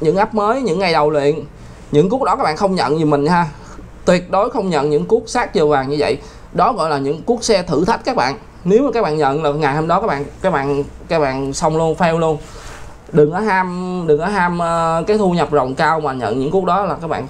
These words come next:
fail ngày hôm đó luôn. Và chỉ nhận những cuốc gần trong phạm vi là mình có thể quay về kịp giờ để mình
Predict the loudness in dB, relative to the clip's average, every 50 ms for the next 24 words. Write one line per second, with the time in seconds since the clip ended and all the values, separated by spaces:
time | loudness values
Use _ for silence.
0 | -2 0 2 4 4 2 2 -2 -4 -2 -2 -2 0 0 0 0 0 0 -4 -8
1 | -4 -2 0 0 2 2 2 2 2 2 2 2 2 4 2 2 2 2 2 2
2 | 2 0 -2 -6 -4 -2 -2 -2 -2 -2 -2 0 0 2 2 2 2 2 2 2
3 | 0 0 0 0 0 0 2 2 2 2 2 2 2 2 2 2 2 2 0 0
4 | 0 0 0 0 0 -2 0 2 2 4 4 2 2 0 0 2 2 2 0 0
5 | -2 -6